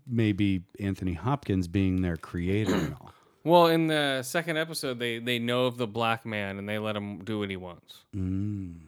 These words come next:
Speaker 2: You know?
Speaker 1: The, the main programmer
Speaker 2: Yeah,
Speaker 1: guy.
Speaker 2: the main programmer.
Speaker 1: Got it. Okay.
Speaker 2: And people are saying that he raped that girl. A lot of people are saying that he reprogrammed that girl
Speaker 1: Mm.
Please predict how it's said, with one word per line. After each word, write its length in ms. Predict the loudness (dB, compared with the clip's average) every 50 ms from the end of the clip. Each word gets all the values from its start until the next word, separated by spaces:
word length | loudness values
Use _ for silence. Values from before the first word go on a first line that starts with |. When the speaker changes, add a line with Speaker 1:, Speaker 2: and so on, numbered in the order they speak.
| -20 -20 -20 _ _ _ -4
Speaker 2:
You 120 | -2 2
know? 240 | 6 8 8 8 8
Speaker 1:
The, 40 | 8
the 100 | 6 6
main 180 | 6 6 6 4
programmer 500 | 4 2 2 4 4 2 2 0 0 2
Speaker 2:
Yeah, 100 | 2 2
Speaker 1:
guy. 40 |
Speaker 2:
the 80 | 4 4
main 200 | 4 4 4 4
programmer. 560 | 4 4 4 4 4 4 2 2 2 2 2 2
Speaker 1:
Got 200 | 2 2 2 -2
it. 80 | -6 -4 -6
Okay. 260 | -6 -4 -4 -6 -6 -8 _ _
Speaker 2:
And 460 | 4 6 6 8 8 6 4 2 0
people 260 | 0 0 0 2 2 2
are 40 | 2
saying 300 | 2 2 2 2 4 2
that 120 | 2 2
he 80 | 2 0
raped 320 | 2 4 4 4 4 4 2
that 180 | 0 0 2
girl. 340 | 0 0 2 4 2 2 2
A 40 | 0
lot 200 | 0 2 0 0
of 80 | 0
people 220 | -4 -6 -4 -4 -4
are 40 | -2
saying 200 | -2 -2 0 0
that 80 | 0 0
he 60 | -2
reprogrammed 840 | -2 -2 -4 -4 -6 -6 2 4 6 6 6 4 4 2 2 2 0
that 160 | -2 -4 -2
girl 360 | -2 -2 -2 0 -2 -4 -8 _ _ _ _ _ -8
Speaker 1:
Mm. 480 | -6 -4 -4 -2 -2 -2 -2 -4 -6